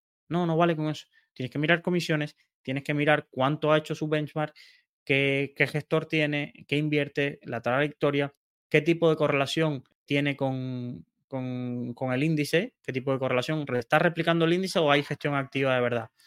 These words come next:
Entonces, todo esto es un poco lo que le da esa, ese análisis un poco más cuantitativo y cualitativo de fondos, que es un poco lo que enseñaba yo en el curso de fondos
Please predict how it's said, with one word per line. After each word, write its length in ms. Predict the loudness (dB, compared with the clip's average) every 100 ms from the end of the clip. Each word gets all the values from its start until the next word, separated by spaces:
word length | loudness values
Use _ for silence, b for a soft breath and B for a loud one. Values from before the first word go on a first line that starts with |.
| B B
Entonces, 240 | -6 -2 4
todo 240 | 6 8
esto 360 | 4 0 -2 -6 _ _ -8
es 120 | -4
un 120 | 0
poco 300 | 0 4 4
lo 140 | 4
que 100 | 2
le 140 | 0 0
da 460 | 2 2 0 -4 -8
esa, 420 | -10 -6 -6 -4
ese 180 | -6 -4
análisis 640 | 0 0 0 -4 -10 -12 _ _ _ _
un 140 | -8
poco 220 | -4 -4 -2
más 180 | -4
cuantitativo 600 | -4 -6 -4 -4 -2 -2
y 20 | 0
cualitativo 520 | 0 0 -2 0 -2
de 60 | -2
fondos, 340 | -4 -6 -4
que 160 | -2 -2
es 120 | -2
un 100 | -8
poco 180 | -8 -6
lo 100 | -6
que 220 | -4 -8 -8
enseñaba 480 | -10 -8 -4 -2
yo 80 | -2
en 80 | -2
el 80 | -4
curso 400 | -8 -4 -2 -2
de 80 | -4
fondos 420 | -4 -4 -6